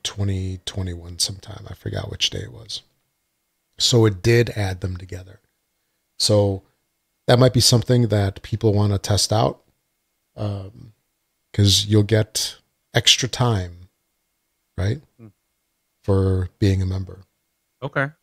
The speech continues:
Speaker 1: So
Speaker 2: Might have to look into that.
Speaker 1: yeah, so normally it's fifteen dollars a
Speaker 2: But
Speaker 1: month. What? What you can say?
Speaker 2: Uh, no, okay, keep going. 'Cause I think you're gonna answer my question. <laughs>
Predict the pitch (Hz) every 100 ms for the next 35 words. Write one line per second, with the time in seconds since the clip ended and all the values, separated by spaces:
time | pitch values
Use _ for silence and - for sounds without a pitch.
0 | - - 104 104 110 104 - 98 - 92
1 | 90 - 101 123 101 - 120 139 165 147
2 | - - 120 131 120 117 110 104 101 98
3 | 120 117 _ _ _ _ - - _ _
4 | _ _ _ _ _ - 101 107 - 135
5 | - _ _ _ 147 151 135 98 127 -
6 | 127 - 143 160 143 135 - _ _ _
7 | _ _ _ _ _ _ - 117 120 143
8 | 127 127 131 127 113 101 139 131 - 120
9 | -